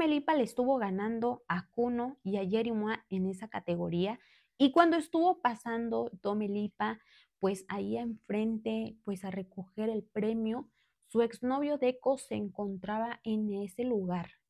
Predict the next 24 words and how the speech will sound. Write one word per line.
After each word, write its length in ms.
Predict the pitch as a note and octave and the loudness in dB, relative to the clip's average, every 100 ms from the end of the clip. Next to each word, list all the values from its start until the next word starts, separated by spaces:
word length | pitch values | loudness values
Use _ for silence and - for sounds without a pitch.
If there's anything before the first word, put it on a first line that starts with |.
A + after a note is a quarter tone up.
| - - | -20 -6
Vean 440 | F3 A#3+ C#4 D#4 | 10 10 12 8
cómo 280 | - B3 C#4+ | 2 0 0
la 140 | D#4 | -2
estuvo 400 | A3+ - A3+ B3 | -4 -4 0 2
viendo. 440 | A#3+ A3 A#3 C4 E4 _ _ - | 2 0 -2 -4 -6 _ _ -2
Y, 160 | A3 | 0
pues, 320 | - G3+ G#3 | 2 0 0
sí, 140 | - A#3+ | 0 0
amigos, 440 | C4 B3+ C4 C4+ _ _ - _ _ | 0 2 0 0 _ _ -20 _ _
aunque 380 | G#3 A3+ A3 A3+ | 2 2 0 0
todos 280 | A#3+ D#4 | 0 0
sabemos 540 | D4 G#3+ A3 A#3 B3+ - _ _ | 0 -2 0 0 -4 -8 _ _
que 160 | - G#3 | 0 2
Dua 240 | G#3 A3 | 2 0
Lipa 460 | D4 C#4+ C#4 D#4 - _ _ _ _ - | 0 -2 -2 -6 -6 _ _ _ _ 2
dejó 420 | G#3 F#3 - A3 | 2 2 0 2
a 140 | C4 | 2
Deco, 360 | A3+ A3 - G3+ | 2 -2 -2 -2
obviamente. 680 | G#3 G#3+ A3 G#3 F#3 F#3 F3 - _ _ | -2 -2 -2 -2 -4 -4 -6 -10 _ _
Ustedes 300 | - F#3 A#3 | -10 0 2
ya 100 | A#3+ | 2
saben 240 | A#3+ A#3+ B3 | 0 -4 -4
todo 360 | - G#3+ G#3+ | -4 -4 -6
cuando 420 | A3 A3 G#3 F3 | -8 -6 -4 -4